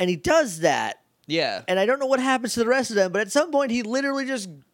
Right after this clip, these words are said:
Speaker 1: grabs Electrovolt's bike by the wheel and dumps him.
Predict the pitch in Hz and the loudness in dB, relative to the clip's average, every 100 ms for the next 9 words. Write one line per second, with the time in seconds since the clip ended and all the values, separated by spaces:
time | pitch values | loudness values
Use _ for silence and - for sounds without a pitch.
0 | _ - 143 170 208 226 277 285 277 196 | _ -10 -4 0 2 2 2 0 -4 -10
1 | - _ _ - 214 269 - 247 262 220 | -12 _ _ -4 0 0 0 0 2 0
2 | 165 208 294 220 - 269 254 214 214 285 | 0 2 2 0 -2 0 2 0 -2 0
3 | 285 233 233 160 - 196 285 403 - 185 | 0 0 -2 -4 0 2 2 0 -2 0
4 | 139 113 | 0 -2